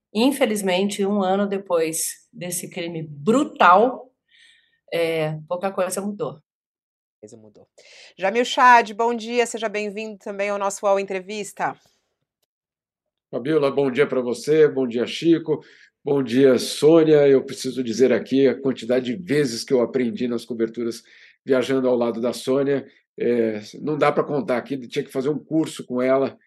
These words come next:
Speaker 3: é, e a gente fez mais um curso com ela assistindo esse, é, essa peça que ela apresenta e que é absolutamente emocionante. Obrigado, Sônia.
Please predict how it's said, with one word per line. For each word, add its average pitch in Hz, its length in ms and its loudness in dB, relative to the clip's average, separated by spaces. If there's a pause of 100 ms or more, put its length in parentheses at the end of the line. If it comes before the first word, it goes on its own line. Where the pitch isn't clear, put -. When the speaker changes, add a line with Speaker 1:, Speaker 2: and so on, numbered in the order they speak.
(280)
Speaker 3:
é, 120 400 0
e 147 120 4
a 131 40 6
gente 123 220 -6
fez 147 240 0
mais 135 240 -2
um 139 100 -8
curso 131 280 -6
com 143 120 -2
ela 123 200 2
assistindo 117 640 -6 (260)
esse, 113 640 -6
é, 110 460 -6
essa - 180 -10
peça 120 340 -4
que 113 100 -8
ela 113 120 -2
apresenta 110 580 -6 (380)
e 113 120 -8
que 120 100 0
é 123 40 4
absolutamente 120 840 -2
emocionante. 113 720 -6
Obrigado, 117 420 0
Sônia. - 260 -14